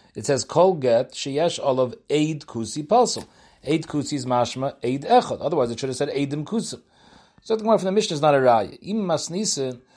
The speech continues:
because, again, so what, what's the deal from the Mishnah? That it says, Kol Get, Sheyesh Olav Eid Kusi Pasul, is mashma,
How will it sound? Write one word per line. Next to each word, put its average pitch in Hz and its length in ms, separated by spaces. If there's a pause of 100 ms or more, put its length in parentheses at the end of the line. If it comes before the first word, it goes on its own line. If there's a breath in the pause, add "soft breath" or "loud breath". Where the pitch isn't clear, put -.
(160 soft breath)
because, 147 220
again, 147 240
so 135 140
what, 185 160
what's 208 160
the 170 80
deal 160 180
from 151 80
the 131 60
Mishnah? 113 280
That 113 100
it 113 100
says, 151 320
Kol 180 220
Get, 170 180
Sheyesh 160 320
Olav 147 160
Eid 143 240
Kusi 143 440
Pasul, 117 540 (280 loud breath)
is 117 140
mashma, 156 580